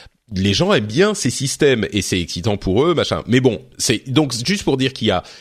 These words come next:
énormément d'avis sur les loot box. Euh, les gamers en général sont quand même assez remontés. Et il y a aussi énormément d'éléments qui rentrent en compte dans ce, cette discussion. Ça va du business model de l'industrie,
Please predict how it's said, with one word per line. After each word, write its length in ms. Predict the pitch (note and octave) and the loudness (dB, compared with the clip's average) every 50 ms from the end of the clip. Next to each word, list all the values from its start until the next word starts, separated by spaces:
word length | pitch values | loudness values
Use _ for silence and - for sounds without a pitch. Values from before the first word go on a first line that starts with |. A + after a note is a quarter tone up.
| - _ _ - | -20 _ _ 0
énormément 640 | C3 B2+ C3 D3 E3 E3+ D#3 D#3+ D#3 D3 D3 C#3+ C#3 | 0 2 2 2 2 2 2 2 2 2 2 2 0
d'avis 300 | A2+ A2+ G2+ G2 G#2+ A2 | 0 0 0 0 -2 -4
sur 160 | - - F2+ | -2 -2 -2
les 100 | E2 D#2+ | -2 -2
loot 180 | D#2 D#2+ F2+ F2 | -2 -4 -2 0
box. 380 | - D#3+ G#3+ C4 - - - - - - - - - - - | 0 0 0 0 -4 -8 -10 -12 -16 -20 -20 -20 -14 -4 0
Euh, 520 | G#2+ G2+ G2 F#2+ F2+ F2 F2 E2+ E2 E2+ D#2+ - - _ _ - | 2 2 2 2 0 0 -2 -2 -2 -4 -6 -8 -12 _ _ -6
les 320 | G2 A2+ G#2+ A2+ B2+ B2+ B2 B2+ A2+ | -2 0 2 4 4 2 2 0 0
gamers 440 | G#2+ B2+ C#3 C#3 C#3 C3+ C3+ A2 G#2 | 2 4 4 4 4 4 2 4 2
en 60 | G#2 | 2
général 340 | G2 A2 G#2+ G#2+ G#2 G#2+ F#2 | 2 2 2 2 2 0 0
sont 100 | - - | -2 -6
quand 140 | - - F2+ | -6 -4 -4
même 160 | E2+ E2+ G2 | -2 0 0
assez 180 | G#2 - - A#2+ | 0 0 0 -2
remontés. 460 | F#2+ F#2 F2 E2+ - - D3+ F3 A3+ - - - - - - - - - - _ _ _ _ _ - | -2 -2 -2 -4 -2 -2 -2 -2 -4 -6 -10 -16 -16 -16 -18 -20 -20 -20 -20 _ _ _ _ _ 4
Et 460 | F3 F3+ E3 D3+ C3+ A2 - - _ - | 4 6 6 4 2 0 -6 -10 _ -4
il 80 | - A#2+ | 0 2
y 60 | A2+ | 2
a 80 | A2+ A2 | 4 2
aussi 520 | A2+ - - - G3 G3+ G#3 F#3+ - - - | 2 0 -2 -2 -2 -2 -2 -4 -4 -2 0
énormément 560 | B2+ B2 C3+ D3+ D3+ D3+ D3+ D3 D#3+ E3+ D#3 | 0 2 2 0 0 0 0 2 2 2 2
d'éléments 480 | A#2+ C#3 D3 C#3+ C#3+ C#3 C#3+ D3 D#3 D#3+ | 4 4 4 4 4 2 2 0 0 0
qui 160 | - - B2+ | 0 0 0
rentrent 240 | A2 A2+ G#2+ - - | 0 0 -2 0 0
en 100 | A2+ A2 | -2 -2
compte 380 | - - D3+ D#3+ D#3+ - - F2 | -2 -2 -2 -2 -2 -4 -4 -2
dans 220 | G2 A#2+ B2 C3+ | 0 0 2 0
ce, 420 | B2 - - - A#2+ A2 G#2 G2+ | 0 -2 -2 0 0 2 2 2
cette 220 | G2+ - - G#2+ G2+ | 0 2 0 0 0
discussion. 480 | G#2 G#2+ - - C3 B2+ - C#3+ C3 | 0 -2 -4 -2 -4 -2 0 0 0
Ça 160 | A#2 - A2+ G2 | 0 2 2 2
va 140 | G#2 A2+ | 2 2
du 160 | G#2+ G2 F#2+ F2+ | 0 0 -2 -2
business 440 | F#2 B2 C#3 B2+ C3+ C3+ C3 - | -2 -2 0 0 0 0 0 0
model 380 | B2+ A#2+ A2+ A2 A#2+ A#2+ A2 G2 | 0 0 2 2 2 2 2 2
de 80 | F#2 F2+ | 0 -2
l'industrie, 720 | E2+ E2 E2 D#2+ G#2 A2 - - - D#3 D#3 D#3+ E3 | -2 -2 -2 -2 -2 -2 -2 -2 -2 -2 -2 -2 -4